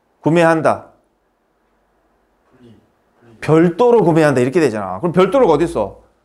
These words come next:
Speaker 2: 분리.
Speaker 1: 분리했어. 이게 이제. 자, 아, 이거 했나? 아, 이거.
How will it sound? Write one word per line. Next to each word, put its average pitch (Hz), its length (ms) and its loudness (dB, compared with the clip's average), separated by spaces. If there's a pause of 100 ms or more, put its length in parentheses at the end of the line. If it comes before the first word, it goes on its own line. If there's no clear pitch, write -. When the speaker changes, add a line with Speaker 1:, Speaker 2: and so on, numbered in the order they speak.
Speaker 2:
분리. - 320 -20
Speaker 1:
분리했어. 151 460 0
이게 147 180 -10
이제. - 340 -16 (1300)
자, 135 560 -2
아, 143 80 -2
이거 147 180 -2
했나? 214 380 -2
아, 113 120 -2
이거. 110 300 -6